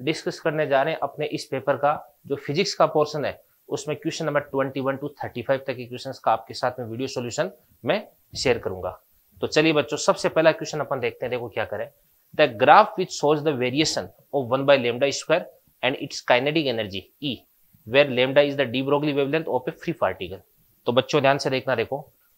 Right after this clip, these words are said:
आप सब जानते हैं कि जो lambda होता है, अपन जानते हैं कि lambda equals to क्या होता है,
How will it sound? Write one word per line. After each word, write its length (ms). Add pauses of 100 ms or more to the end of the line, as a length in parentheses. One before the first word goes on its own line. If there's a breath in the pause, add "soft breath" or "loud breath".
आप 160
सब 180
जानते 320
हैं 140 (340)
कि 120
जो 140
lambda 300
होता 180
है, 180 (340)
अपन 200
जानते 240
हैं 100
कि 60
lambda 300
equals 220
to 120
क्या 100
होता 160
है, 160